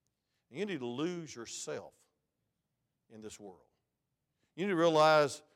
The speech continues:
folks, is that, um, God wants us to work for Him.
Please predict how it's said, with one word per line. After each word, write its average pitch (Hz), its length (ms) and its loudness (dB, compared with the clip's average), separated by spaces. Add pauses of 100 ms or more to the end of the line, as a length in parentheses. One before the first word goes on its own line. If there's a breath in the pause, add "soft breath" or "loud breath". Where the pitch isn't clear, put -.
(180)
folks, 151 300 -4
is 113 140 -6
that, 120 340 -2
um, 107 320 -4 (1120)
God 160 260 4
wants 147 300 -6
us 139 220 0
to 110 100 -12
work 127 320 -6
for 113 100 -18
Him. 120 220 -14